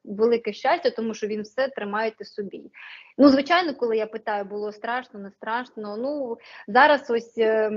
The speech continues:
мама є, якісь моменти розповідає. Зараз я знаю, що дуже багато людей, ем,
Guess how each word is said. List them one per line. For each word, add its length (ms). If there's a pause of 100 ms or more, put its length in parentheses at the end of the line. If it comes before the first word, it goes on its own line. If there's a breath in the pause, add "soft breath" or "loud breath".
(280)
мама 280
є, 120
якісь 440
моменти 420
розповідає. 1000
Зараз 300
я 120
знаю, 200
що 140
дуже 260
багато 420
людей, 480 (320 loud breath)
ем, 440